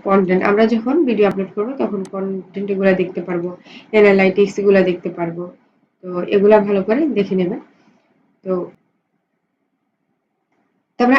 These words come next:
আগামী ভিডিওতে দেখব কিভাবে একটি ভিডিও আপলোড করতে হয়, টাইটেল ডেসক্রিপশন দিয়ে সুন্দরভাবে কিভাবে একটি ভিডিও আপলোড করতে হয়।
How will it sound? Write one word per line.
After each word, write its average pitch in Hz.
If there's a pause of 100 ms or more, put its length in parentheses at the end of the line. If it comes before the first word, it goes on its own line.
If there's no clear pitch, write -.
(140)
আগামী 233 (100)
ভিডিওতে 202 (100)
দেখব 175 (160)
কিভাবে 214
একটি 185
ভিডিও 185 (480)
আপলোড 190
করতে 180
হয়, 180 (540)
টাইটেল 190
ডেসক্রিপশন 190
দিয়ে 185
সুন্দরভাবে 185 (160)
কিভাবে 202
একটি 175
ভিডিও 202 (140)
আপলোড 175 (100)
করতে 170
হয়। 175